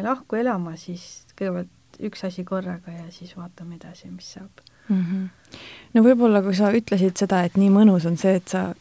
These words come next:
Speaker 2: sa ise vastutad nende pesemata nõude eest, et
Speaker 1: Jaa.
Speaker 2: võib-olla siis ongi mõnda aega hea nagu olla selles, elada seda elu.
Speaker 1: Jah, et ma tegelengi, ähm,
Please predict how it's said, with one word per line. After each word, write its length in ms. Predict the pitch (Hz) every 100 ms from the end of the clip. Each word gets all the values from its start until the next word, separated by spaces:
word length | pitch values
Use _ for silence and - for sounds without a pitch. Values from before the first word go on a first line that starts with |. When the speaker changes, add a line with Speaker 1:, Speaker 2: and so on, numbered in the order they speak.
| - - -
Speaker 2:
sa 160 | - 202
ise 240 | 220 220
vastutad 480 | 202 214 190 165 175
nende 380 | 170 160 165 - -
pesemata 480 | 202 190 170 -
nõude 320 | 196 220 196 143
eest, 220 | 156 -
et 60 |
Speaker 1:
Jaa. 120 | 196 269
Speaker 2:
võib-olla 220 | 196 180
siis 120 | 180
ongi 220 | 208 190
mõnda 520 | 175 - 226 220 175 175
aega 180 | 170 170
hea 220 | 190 190 165
nagu 240 | 151 151
olla 300 | 165 165 160
selles, 380 | 170 170 160 - - - - - - - -
elada 320 | 214 185 175
seda 240 | 190 180 170
elu. 200 | 175 165 - -
Speaker 1:
Jah, 200 | 240 220 _
et 160 | 233 233
ma 320 | 226 214 214
tegelengi, 1200 | 208 247 214 196 190 202 196 202 196 196 196 190
ähm, 220 | 190 185